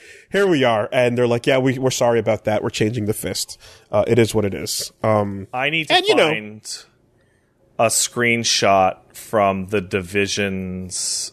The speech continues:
Speaker 2: uh, Division two, which is the game they said wasn't political, right? Like,
Speaker 1: Mm-hmm.
Speaker 2: uh, and it was like, "I didn't, Division two doesn't mean anything," despite it being about the Civil War in the United States.
Speaker 1: Mm-hmm.
Speaker 2: Um,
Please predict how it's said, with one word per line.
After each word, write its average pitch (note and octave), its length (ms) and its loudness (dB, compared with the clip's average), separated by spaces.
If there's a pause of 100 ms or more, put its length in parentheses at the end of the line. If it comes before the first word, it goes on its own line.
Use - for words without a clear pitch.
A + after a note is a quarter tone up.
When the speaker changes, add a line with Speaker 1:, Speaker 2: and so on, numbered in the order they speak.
(120)
Speaker 2:
uh, F2 680 -2 (580)
Division B2 560 0
two, G#2 500 0
which F#2+ 220 -8
is G#2 80 -4
the A2 100 -4
game A2 280 0
they G#2 120 0
said G2+ 260 0
wasn't G2+ 380 -2
political, A#2+ 720 -4 (880)
right? A2+ 360 0 (160)
Like, G2+ 380 -4 (100)
Speaker 1:
Mm-hmm. B2+ 200 0
Speaker 2:
uh, A2+ 40 2
and F#2 300 -4
it F#2 60 -10
was F#2 180 -10
like, F#2+ 180 -2
"I F#2+ 100 0
didn't, F#2+ 360 -6
Division G#2 340 0
two G#2 140 -2
doesn't G2+ 200 -2
mean G2+ 120 -2
anything," A#2+ 320 0
despite A2 300 0
it F#2+ 60 -8
being G#2 140 -4
about G2 200 -4
the G2+ 60 -12
Civil G2 320 -2
War G2 220 -2
in G2+ 60 -6
the G2 60 -6
United G2 280 -4
States. - 640 -2 (460)
Speaker 1:
Mm-hmm. A#2+ 320 4
Speaker 2:
Um, G2+ 540 -2